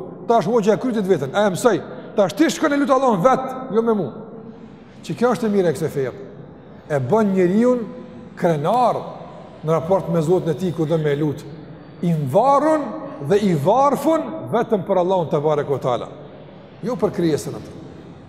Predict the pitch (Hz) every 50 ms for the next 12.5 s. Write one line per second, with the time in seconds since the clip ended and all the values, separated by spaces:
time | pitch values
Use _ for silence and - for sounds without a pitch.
0 | - - - - - - - - - - - - - - - - - - - 180
1 | 170 247 247 240 208 160 - - - - - - - - 170 170 - 220 202 190
2 | 165 156 220 285 269 175 220 247 196 147 208 220 233 247 226 196 202 - - -
3 | 220 208 202 208 208 180 156 202 202 220 220 208 - - - - - - - -
4 | - - - - - - 269 - - 254 233 196 175 185 302 285 226 233 208 185
5 | - - 269 202 - 262 285 269 180 233 247 208 - 233 185 - - - - -
6 | - - - - - - - - - - - - - - - 240 220 214 233 220
7 | 196 170 277 285 294 285 285 285 285 285 277 269 233 269 277 277 269 277 277 269
8 | 262 269 254 - - - - - - - - - - - - - - - - -
9 | 208 175 - - 226 240 240 233 220 208 214 226 226 220 180 226 247 247 233 233
10 | 226 214 233 226 185 214 214 190 160 214 214 226 220 208 247 240 214 180 - -
11 | - - - - - 330 320 311 302 294 285 262 262 269 240 202 160 - - -
12 | - - 165 214 240 269 285 285 262 220